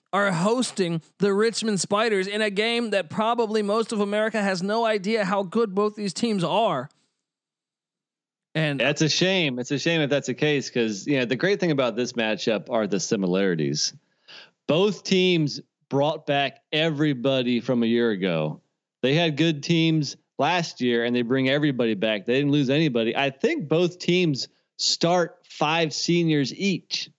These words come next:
Speaker 1: Yeah. Yeah.
Speaker 2: That's crazy. So watch this game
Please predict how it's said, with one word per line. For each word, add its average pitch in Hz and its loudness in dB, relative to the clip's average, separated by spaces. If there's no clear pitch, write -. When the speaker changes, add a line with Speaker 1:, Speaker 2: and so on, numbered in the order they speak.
Speaker 1:
Yeah. 175 0
Yeah. 165 0
Speaker 2:
That's 156 0
crazy. 175 2
So 147 0
watch 180 0
this 202 2
game 170 0